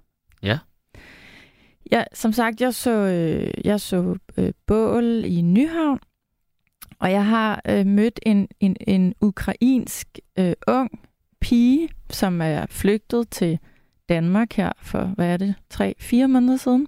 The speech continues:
Speaker 1: Ja.
Speaker 2: Og jeg sagde til hende, hvis du skal opleve noget rigtig dansk, så skal du med mig i Nyhavn og se Sankt Hans bål.
Speaker 1: Okay.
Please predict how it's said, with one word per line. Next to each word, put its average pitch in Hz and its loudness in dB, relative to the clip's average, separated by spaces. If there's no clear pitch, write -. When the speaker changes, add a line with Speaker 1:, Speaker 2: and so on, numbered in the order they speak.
Speaker 1:
Ja. 123 -2
Speaker 2:
Og - 0
jeg 226 2
sagde 226 0
til 226 2
hende, 214 6
hvis 214 2
du 208 -2
skal - -2
opleve 220 0
noget 214 0
rigtig 196 -4
dansk, - -6
så - -4
skal 208 -2
du 208 2
med 202 4
mig 175 0
i 196 2
Nyhavn 247 4
og 196 0
se - -2
Sankt 185 2
Hans 151 0
bål. - -6
Speaker 1:
Okay. 110 -10